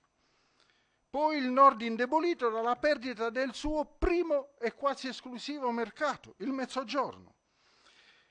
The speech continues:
E in più da una conflittualità interna al Nord che riproporrebbe lo schema Nord-Sud attuale, dal momento che quattro regioni su otto,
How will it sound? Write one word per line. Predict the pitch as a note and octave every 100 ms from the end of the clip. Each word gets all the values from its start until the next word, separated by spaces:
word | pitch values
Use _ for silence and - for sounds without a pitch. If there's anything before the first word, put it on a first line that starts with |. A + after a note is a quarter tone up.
| _ _
E | B3
in | D#4+ D#4+
più | - C4 D#3+ -
da | D#3+ C4+ C4+
una | A3+ A3
conflittualità | - B3+ A#3+ - A#3+ - B3+ A#3+ A#3+ - C#4+
interna | C4 A#3 G#3 - A3 E3 C3 C#3+ C3+
al | C#3 C#3+
Nord | D3+ B2+ A2 A2 G#2+ C3+ B2+ C#3 _ _ _ _ -
che | C#4+ B3
riproporrebbe | G3 C#4 C4+ C4+ A#3 B3+ A3+ G#3 C#3+ F#3
lo | G#3+
schema | - - A3 E3+ E3
Nord-Sud | A3+ C#4 A3+ A3+ - C#4+ A#3
attuale, | A3 - B3+ G#3 A#2+ A#2 A#2 _ _ _ _ _ _ _ _
dal | A#3 C4
momento | D#4 D#4 C4 G#3+
che | G#3 B3 -
quattro | E4+ D#4+ - B3+
regioni | G#3 G3 G#3 D#4+ B3
su | - G#3+
otto, | D3+ A2 _ G#2 F#2+ D3